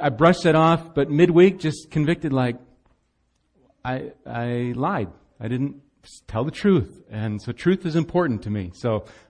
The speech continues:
I apologize to you. And, uh, I want to speak truth. And, uh, am a man who messes up repeatedly,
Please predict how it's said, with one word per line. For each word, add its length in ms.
I 60
apologize 640
to 100
you. 240
And, 360
uh, 260
I 140
want 160
to 80
speak 480
truth. 480
And, 360
uh, 260
am 480
a 60
man 440
who 360
messes 400
up 260
repeatedly, 680